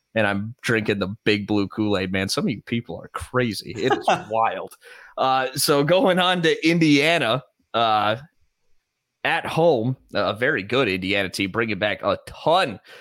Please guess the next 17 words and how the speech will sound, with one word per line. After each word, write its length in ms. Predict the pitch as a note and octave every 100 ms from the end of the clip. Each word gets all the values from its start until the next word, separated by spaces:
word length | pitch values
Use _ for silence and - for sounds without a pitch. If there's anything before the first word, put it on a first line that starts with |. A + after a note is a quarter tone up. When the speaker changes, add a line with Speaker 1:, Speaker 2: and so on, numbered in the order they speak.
| - - A2+
Speaker 1:
last 420 | A2+ A2 G2+ -
year, 260 | A2 A#2+
and 280 | G#2+ F#2+ F#2+ - _ -
Tom 240 | A#2+ B2
Allen's 320 | A#2+ A#2 F#2
got 260 | - G#2 G2+
some, 380 | A2+ G2+ G2 - _ _ -
got 180 | C3
them 140 | C3+ B2
guys 240 | C3 B2+
playing 220 | - C#3+ B2
some 120 | G2+
football 380 | G#3+ - C#3 A#2
down 180 | B2
at 80 | A2
Bloomington, 460 | A2+ B2 A2 G#2+ G2
Anthony. 420 | F#2 - F2